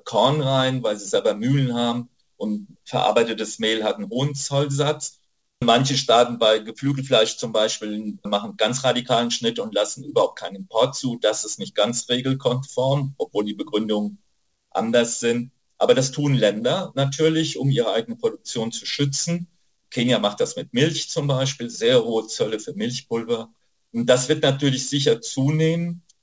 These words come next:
bis zu dem Punkt, wo natürlich auch die Bevölkerung und andere sich wieder an ihre Nahrung gewöhnen und auch so viel produziert wird, dass diese lokale Produktion auch konkurrenzfähig ist gegenüber Importen.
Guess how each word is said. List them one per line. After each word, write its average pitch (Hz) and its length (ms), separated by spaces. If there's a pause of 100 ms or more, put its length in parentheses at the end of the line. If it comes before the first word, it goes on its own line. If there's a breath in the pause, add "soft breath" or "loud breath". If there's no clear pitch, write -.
(180)
bis 139 180
zu 151 80
dem 139 220
Punkt, 139 260
wo 123 80
natürlich 127 680
auch 113 180
die 117 80
Bevölkerung 110 640
und 101 100
andere 113 460 (440)
sich - 300
wieder 113 240
an 101 100
ihre 107 240
Nahrung 107 380
gewöhnen 107 460
und 104 280
auch - 140
so - 160
viel - 160
produziert 107 580
wird, 113 200
dass - 260
diese 107 600
lokale 104 480
Produktion 104 880
auch 101 340 (640 loud breath)
konkurrenzfähig 107 880
ist - 240
gegenüber 101 400
Importen. - 560